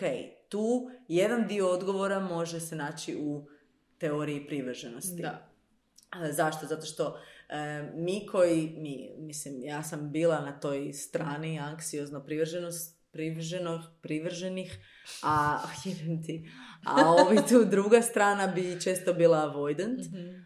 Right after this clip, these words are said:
Speaker 1: A, i ono što ja primijetim je kad sam s nekim ko je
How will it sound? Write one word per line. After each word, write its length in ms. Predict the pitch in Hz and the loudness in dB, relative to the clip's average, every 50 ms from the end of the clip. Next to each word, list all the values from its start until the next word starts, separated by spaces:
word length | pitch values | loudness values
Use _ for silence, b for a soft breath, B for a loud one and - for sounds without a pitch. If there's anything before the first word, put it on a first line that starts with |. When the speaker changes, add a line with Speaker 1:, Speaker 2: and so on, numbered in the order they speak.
| 160 B | -16 B
Speaker 1:
A, 460 | - 151 156 156 156 156 151 151 143 - - - - - _ _ _ _ _ _ _ | -4 -2 0 0 0 -2 -2 -2 -4 -4 -6 -10 -16 -20 _ _ _ _ _ _ _
i 200 | - 175 170 170 | -6 0 2 4
ono 180 | 170 170 175 175 | 4 4 2 0
što 380 | 170 - - 180 165 160 160 160 | -2 0 4 4 6 6 4 2
ja 300 | 170 180 170 175 185 - - | 2 2 4 4 2 2 0
primijetim 480 | 175 165 165 165 165 185 - 196 185 | -2 0 2 2 0 0 0 -2 -4
je 120 | 175 165 165 | -4 -2 -2
kad 180 | 170 147 160 - | -4 -4 -4 -4
sam 100 | 165 151 | -6 -6
s 100 | - - | -4 -4
nekim 360 | 180 180 180 190 180 160 - | -4 -4 -2 -4 -6 -2 0
ko 100 | - 165 | 2 2
je 340 | 156 151 151 147 147 147 | 2 2 -2 -4 -6 -8